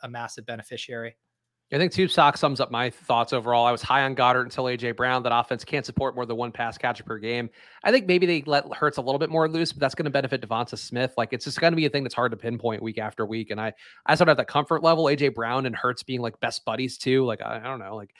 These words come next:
Speaker 2: he's probably not gonna look Goddard's way as religiously as he did for stretches last year. So that doesn't, that's, you know, that's very much like, uh, reading the news articles and reading too much into it. But, like, you pay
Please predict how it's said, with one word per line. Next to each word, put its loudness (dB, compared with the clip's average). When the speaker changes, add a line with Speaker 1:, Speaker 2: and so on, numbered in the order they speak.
Speaker 2:
he's -20
probably 6
not 0
gonna -2
look -2
Goddard's 0
way 0
as -2
religiously 2
as -2
he -4
did 0
for -4
stretches -2
last -2
year. -6
So -10
that -8
doesn't, -8
that's, 4
you 8
know, 8
that's 6
very 6
much -6
like, -4
uh, 0
reading 0
the 0
news 0
articles 2
and -6
reading -2
too -2
much -4
into -2
it. 0
But, -4
like, -4
you -2
pay 4